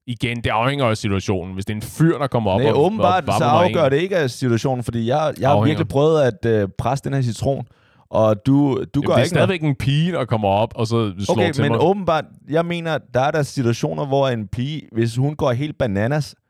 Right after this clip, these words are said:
Speaker 2: så skal du da, øh, gøre et eller andet. Og det er ikke nok med at sige, "Hør her."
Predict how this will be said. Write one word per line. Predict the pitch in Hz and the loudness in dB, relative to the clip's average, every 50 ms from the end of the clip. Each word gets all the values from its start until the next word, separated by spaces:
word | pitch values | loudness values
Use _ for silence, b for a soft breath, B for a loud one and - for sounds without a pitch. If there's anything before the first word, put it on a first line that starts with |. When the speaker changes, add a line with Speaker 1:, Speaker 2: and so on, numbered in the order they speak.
| _ _ _ _ _ | _ _ _ _ _
Speaker 2:
så | - 131 | -8 -8
skal | 131 - - 147 135 | -6 -4 -4 -4 -2
du | 120 110 98 | -2 -2 0
da, | 113 110 104 101 98 98 98 101 101 98 90 82 - - _ - | 0 2 2 4 2 2 2 2 2 0 0 -2 -4 -6 _ -12
øh, | - 90 90 - - _ 107 _ | -10 -8 -8 -10 -12 _ -12 _
gøre | - 113 110 107 - - | -2 0 0 0 0 -2
et | 147 170 | -4 -4
eller | 165 147 120 | -2 -2 -2
andet. | 110 110 123 123 - _ _ _ _ _ _ - | -2 -2 -4 -6 -8 _ _ _ _ _ _ -2
Og | - 117 123 117 | 0 0 0 0
det | 143 151 | 0 -2
er | 151 | -2
ikke | 151 135 139 | -2 -2 0
nok | 131 131 139 135 139 | 0 0 0 -2 -2
med | 139 139 | -2 0
at | 131 127 120 | 0 0 0
sige, | 123 127 127 120 107 - _ _ _ _ _ _ - | -2 -2 -4 -4 -4 -8 _ _ _ _ _ _ -4
"Hør | 139 143 127 120 | -2 -2 0 0
her." | 120 120 117 104 | -2 -2 -2 -4